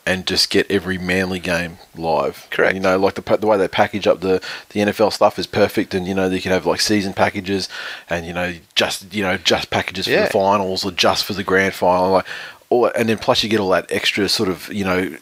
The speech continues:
Speaker 1: ancillary content around the teams. Like, you know, if you subscribe for a team, then you get all these little feature shows and, you know, stuff,
Speaker 2: Yep.
Speaker 1: training shit. Like, just, if they did that,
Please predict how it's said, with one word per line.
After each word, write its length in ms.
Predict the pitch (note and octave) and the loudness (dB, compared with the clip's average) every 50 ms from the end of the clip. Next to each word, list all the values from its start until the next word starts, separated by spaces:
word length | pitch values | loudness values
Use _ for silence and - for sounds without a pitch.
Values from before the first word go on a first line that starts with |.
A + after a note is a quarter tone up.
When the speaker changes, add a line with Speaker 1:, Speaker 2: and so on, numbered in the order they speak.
| _ _ _ _ _ - - - | _ _ _ _ _ -8 -4 -2
Speaker 1:
ancillary 580 | A2 A2 G2+ - - - A#2 A2 A2+ A2 G#2 | -2 0 0 0 0 0 2 2 2 2 0
content 460 | G2 - - A2+ G#2 G2 - A#2 G2+ F#2+ | 0 0 0 0 0 0 0 0 0 2
around 340 | F#2+ G2 G2+ G2+ G#2 G#2 | 2 2 4 2 2 0
the 80 | G2+ G2 | -2 -4
teams. 380 | - - A2 G2+ G2 G2 F2+ G2 | -4 -4 -2 -2 -2 -2 -2 -2
Like, 120 | E2+ F2+ | -2 -2
you 80 | G2+ F#2+ | -2 -2
know, 80 | G2 F#2 | -4 -4
if 100 | - A2 | -4 -4
you 60 | G#2 | -4
subscribe 500 | - - F2 - - G2+ G#2 G2 F#2 - | -4 -4 -6 -6 -2 0 2 2 2 2
for 100 | - - - | 2 2 4
a 120 | F#2+ G#2+ G#2+ | 2 2 2
team, 380 | - - A#2 A#2 A#2+ B2 B2 A#2 - - - - - - - | 2 2 2 4 4 2 0 -2 -4 -6 -6 -6 -8 -6 -2
then 120 | - A2 | 0 0
you 80 | A2 G2+ | 2 2
get 120 | - G#2 | 2 2
all 120 | G#2+ G#2 G2 | 2 2 2
these 120 | G2 F2 | 0 -2
little 160 | F#2 F#2+ F2+ | -4 -4 -6
feature 320 | - - - G2 G2 - F#2+ | -2 0 0 0 0 0 0
shows 460 | - - G#2 G2 F#2+ G2 F#2+ F2+ E2+ | 2 4 4 4 4 2 0 -2 -4
and, 160 | F2 E2+ E2+ | -6 -8 -8
you 80 | F#2+ F#2 | -6 -6
know, 140 | F#2 F2+ F2 | -4 -4 -4
stuff, 240 | - - F2 - F2 | -4 -2 0 2 2
Speaker 2:
Yep. 140 | G2 C3+ D3+ | 4 2 2
Speaker 1:
training 260 | - G#2+ G#2+ G#2+ G#2+ | 2 2 2 2 0
shit. 180 | - - - - | -2 -2 0 2
Like, 180 | F#2+ F#2 - | 2 0 0
just, 260 | - A2 - - - - _ _ - - - - - - - - _ _ | -2 -4 -4 -6 -8 -12 _ _ -20 -20 -20 -20 -20 -20 -20 -20 _ _
if 100 | - B2+ | 0 2
they 140 | A#2+ C3+ B2 | 4 4 4
did 160 | B2 - - | 4 2 2
that, 260 | - G#2+ A2+ A2+ - | 4 4 4 4 2